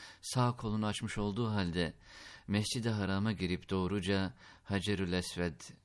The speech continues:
köşesine vardı ve onu istilam etti. İstilam ederken Resulullah'ın gözleri yaşla doldu. Hacer-ül Esved'i öptü.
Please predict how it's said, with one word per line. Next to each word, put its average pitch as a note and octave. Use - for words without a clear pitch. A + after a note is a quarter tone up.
köşesine E2+
vardı D2
ve G#2
onu A#2+
istilam G2+
etti. -
İstilam G2
ederken C3
Resulullah'ın A#2+
gözleri A2
yaşla B2+
doldu. -
Hacer-ül B2+
Esved'i B2
öptü. A2+